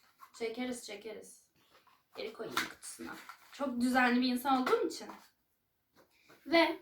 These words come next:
benim Watsons... Ay Watsons dedim. İnşallah videoda başka yerde Watsons dememişimdir. Çünkü gratis alışverişini anlatıyorum. Ee, gratis alışverişinde en çok merak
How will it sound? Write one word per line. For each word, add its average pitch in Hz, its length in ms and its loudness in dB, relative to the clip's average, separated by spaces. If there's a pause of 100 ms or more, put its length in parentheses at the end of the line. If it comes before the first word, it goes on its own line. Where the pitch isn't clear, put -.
(120)
benim 320 380 4 (140)
Watsons... 254 560 2 (280)
Ay 208 180 -10 (540)
Watsons 208 500 -16
dedim. - 260 -12
İnşallah 349 500 8
videoda 320 260 4
başka 302 260 0
yerde 330 120 0
Watsons 330 380 4
dememişimdir. 415 540 2
Çünkü 453 180 -2
gratis 453 340 4
alışverişini 240 580 -2
anlatıyorum. 214 580 -6 (760)
Ee, 233 460 6
gratis 302 600 2
alışverişinde 302 840 4
en 285 220 0
çok 285 360 -6
merak 247 540 2